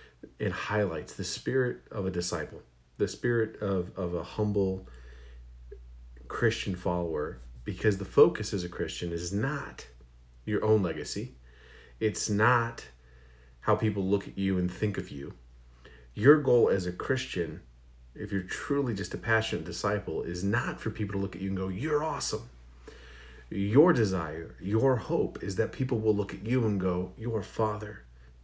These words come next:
is awesome. Your father is amazing." And so in Acts chapter fourteen, verse eight, we're gonna see that reflected, the spirit where it's not about, "Hey, am I awesome?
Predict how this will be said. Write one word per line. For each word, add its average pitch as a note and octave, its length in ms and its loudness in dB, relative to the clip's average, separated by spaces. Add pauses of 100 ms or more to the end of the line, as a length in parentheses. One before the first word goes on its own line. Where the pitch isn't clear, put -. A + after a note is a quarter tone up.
is G2 160 2
awesome. - 460 -6 (320)
Your F#2+ 100 -2
father - 560 -2 (160)
is F#2+ 140 -4
amazing." - 420 -8 (560)
And A2 100 4
so A#2 140 8
in A2 100 10
Acts C#3 220 4
chapter C3 280 4
fourteen, G#2+ 500 0
verse F#2+ 180 0
eight, A2 180 4
we're G#2 100 2
gonna A2 200 4
see A#2+ 320 -2
that A2+ 180 2
reflected, F2 540 -2
the F2 80 0
spirit A2 540 0
where F2+ 280 2 (380)
it's G#2 240 -2
not B2 220 2
about, G#2 560 -2 (1040)
"Hey, G#2 360 4
am F2+ 160 0
I C3 160 4
awesome? - 460 -8